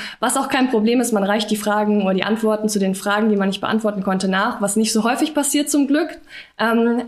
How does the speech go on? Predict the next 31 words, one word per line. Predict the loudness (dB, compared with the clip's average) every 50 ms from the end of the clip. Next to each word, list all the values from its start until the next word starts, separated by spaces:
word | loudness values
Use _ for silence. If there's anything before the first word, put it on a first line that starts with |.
| -4
aber | -2 0 0 2 2 2 2 2
das | 2 2 2
ist | 0 0 2
so | 2 2
mein | 2 2 2
Anspruch | 0 0 0 0 0 0
an | 2 0
mich | 0 0 0
selbst | 2 2 2 0 0 0
und | 0
das | 0 2 0
ist | 0 0 0
für | 2 4
mich | 4 4 4 4
auch | 2
noch | 2 0 2
so | 0
eine | 0 0
persönliche | 0 0 2 4 4 4 4 2 0 0
Challenge, | 2 2 4 6 6 6 6 4 2 0 -6 -12 -18 -20 -20 -20 -20 -20 _ _
wo | 4 4
ich | 4 6 6
gerne | 4 6 6 6 6
noch, | 6 4 4 2 -2 -4 -2
ähm, | 0 2 4 6 4 4 2 0 -4 -12 _ 2
besser | 2 4 6 6 4 4 4 4 2
und, | 2 4 4 4 4 2 0 -2 -4 -10 _ _
ja, | -2 0 0 0 0 -2 -6 -12 -16 -18 -18 -4 0
besser | 2 4 6 6 6
werden | 6 6 6 4 4
möchte. | 2 2 2 2 0 0 0